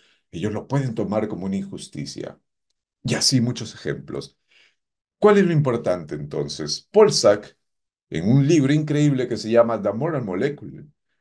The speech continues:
que les invito a revisar este libro, que es la molécula del amor, la molécula de la confianza, del vínculo. No es la única, es un conjunto de moléculas,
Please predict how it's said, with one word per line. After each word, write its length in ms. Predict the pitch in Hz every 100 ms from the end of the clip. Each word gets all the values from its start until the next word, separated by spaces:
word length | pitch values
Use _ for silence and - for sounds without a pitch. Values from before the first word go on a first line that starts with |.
| _
que 160 | - 73
les 200 | 76 -
invito 360 | 95 117 123 104
a 40 |
revisar 540 | 107 113 135 127 113
este 220 | 113 - 107
libro, 500 | 107 87 90 92 _ _
que 80 | 113
es 200 | 110 -
la 140 | 127 127
molécula 540 | 147 185 - 117 117
del 160 | 180 135
amor, 400 | 120 127 131 123
la 160 | 123
molécula 420 | 135 190 139 131
de 80 | 139
la 160 | 143 156
confianza, 720 | 135 113 - 95 90 90 110
del 220 | 120 113
vínculo. 720 | 117 156 127 - 87 85 85 147
No 80 |
es 80 | 196
la 120 | 120
única, 460 | 95 131 123 110 98
es 100 | 92
un 120 | 110
conjunto 500 | 110 104 - 165 151
de 80 | 139
moléculas, 580 | 151 147 131 123 123